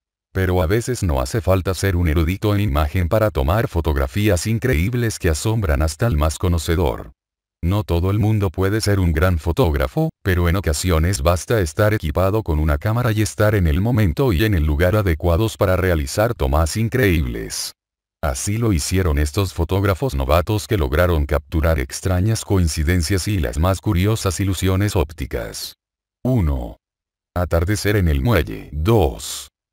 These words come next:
Saludando al espectro. Tres. Nueva moda de peinados. Cuatro. Señorita avestruz. Cinco. Partiendo del planeta. Seis. El hipnosapo hace de las suyas. Siete.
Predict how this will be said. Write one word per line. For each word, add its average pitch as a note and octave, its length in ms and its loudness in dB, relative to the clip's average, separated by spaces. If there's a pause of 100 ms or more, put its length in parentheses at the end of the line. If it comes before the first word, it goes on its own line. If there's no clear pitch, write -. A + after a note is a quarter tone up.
(340)
Saludando E2+ 680 0
al F#2 120 2
espectro. B1 640 -4
Tres. F#2 720 0 (600)
Nueva G2+ 360 0
moda F#2 320 0
de F2+ 120 0
peinados. C#2 880 -2
Cuatro. D2+ 640 -2 (580)
Señorita G2 680 0
avestruz. E2+ 720 -4
Cinco. D2 760 0 (640)
Partiendo F2+ 540 0
del F#2+ 180 0
planeta. D2+ 640 -2
Seis. C2 840 0 (600)
El F#2+ 140 -2
hipnosapo F#2+ 600 0
hace F#2 240 0
de F#2 100 0
las F#2 140 0
suyas. C#2+ 760 -2
Siete. D2 720 -4